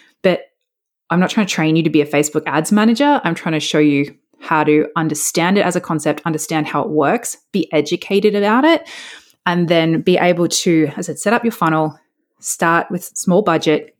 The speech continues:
get it rolling, get sales coming through. And when you kind of get to the point where you're feeling confident with that,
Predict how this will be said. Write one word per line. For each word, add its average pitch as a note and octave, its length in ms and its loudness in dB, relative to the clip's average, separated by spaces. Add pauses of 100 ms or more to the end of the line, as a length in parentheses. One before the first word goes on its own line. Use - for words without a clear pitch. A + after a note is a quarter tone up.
get D#3+ 140 0
it - 80 -2
rolling, D#3+ 320 2
get D#3+ 160 -4
sales D#3 360 0
coming D#3+ 360 -4
through. E3 480 2
And E3 140 -2
when E3 120 2
you D#3+ 60 -2
kind F3 180 -2
of E3 80 -6
get - 160 -2
to - 80 -10
the F3+ 80 -2
point E3 320 -2
where D#3 80 -2
you're E3 140 2
feeling E3 260 -4
confident F3 480 -2
with F#3+ 140 -4
that, G#3 300 0